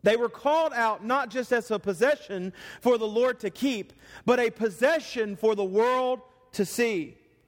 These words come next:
This is like the Lord opening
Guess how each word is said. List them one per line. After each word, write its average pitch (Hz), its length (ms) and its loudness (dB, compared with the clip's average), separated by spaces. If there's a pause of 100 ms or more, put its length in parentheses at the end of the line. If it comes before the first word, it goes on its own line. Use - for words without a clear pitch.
(880)
This 285 240 2
is 262 180 -2
like 247 240 2
the 220 100 -2
Lord 277 440 0
opening 294 760 -2